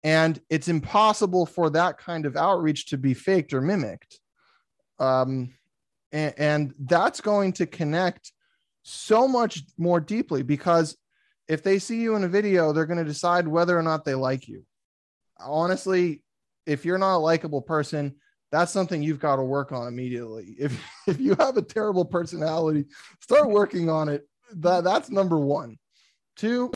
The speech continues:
value, a reason why,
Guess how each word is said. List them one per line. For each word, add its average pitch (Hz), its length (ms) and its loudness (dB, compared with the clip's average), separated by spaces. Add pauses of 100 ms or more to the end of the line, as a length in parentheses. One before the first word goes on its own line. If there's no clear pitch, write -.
(320)
value, 147 640 0 (880)
a 151 80 2
reason 190 460 0
why, 139 580 0